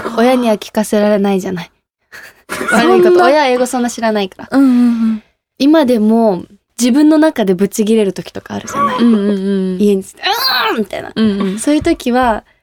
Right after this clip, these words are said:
Speaker 2: 英語をたくさん摂取してると、
Speaker 1: うん。
Speaker 2: 英語の言葉で、なんかもう、ピーみたいな、なるんだけど、
Speaker 1: うん。
Speaker 2: あんま英語聞いてないなってときは、日本語になるから、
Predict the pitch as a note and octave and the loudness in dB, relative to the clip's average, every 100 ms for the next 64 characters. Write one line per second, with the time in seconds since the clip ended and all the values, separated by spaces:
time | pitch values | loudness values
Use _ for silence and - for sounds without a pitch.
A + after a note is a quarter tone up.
0 | - C#4+ E4 D#4+ E4 D4 B3 - D#4 - | -2 2 4 4 2 0 -6 -2 0 0
1 | E4 D4 - - - A3 A3 - G#3 - | -2 -2 -6 -8 -4 -4 -4 -2 -2 -2
2 | - G#3 G3+ G#3+ G#3 G#3 G#3 F#3+ - - | -4 0 2 2 2 2 0 -2 -4 -4
3 | G3 G3+ G3+ G#3 F#3+ - - - _ _ | -2 0 0 -2 -2 -12 -20 -20 _ _
4 | _ - - - - - - - _ _ | _ -12 -10 -8 -8 -8 -10 -18 _ _
5 | _ _ G#3 G3 F#3+ G3+ G3 A3 B3+ A3+ | _ _ -2 0 2 2 2 2 2 0
6 | G#3+ A3 G#3+ G#3 - _ C#4+ F#4 G#4 G4+ | 2 2 2 -2 -10 _ -2 2 2 4
7 | F#4+ F#4 F#4 F#4+ F#4 D#4 C#4 B3 A3+ - | 2 2 2 2 0 -2 -6 -10 -14 -8
8 | G#3 A3 A3 F#3+ F#3+ G3 A3 G3+ G#3 G#3 | -2 0 0 -2 -6 -6 -4 -2 -2 -2
9 | G#3 G#3 G3 - G3 G#3 G3 | -2 -2 -6 -8 -6 -4 -6